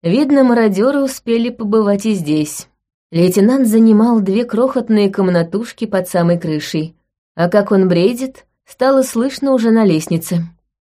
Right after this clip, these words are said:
Красная лихорадка всегда сопровождается сильнейшим жаром,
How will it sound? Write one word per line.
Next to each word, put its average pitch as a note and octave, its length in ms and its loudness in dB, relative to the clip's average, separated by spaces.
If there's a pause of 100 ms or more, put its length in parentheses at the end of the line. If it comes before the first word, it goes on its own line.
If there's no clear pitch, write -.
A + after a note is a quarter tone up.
(120)
Красная F3+ 500 2
лихорадка F3 640 0
всегда E3+ 520 -2
сопровождается F3 880 0
сильнейшим E3+ 680 0
жаром, D#3+ 500 -2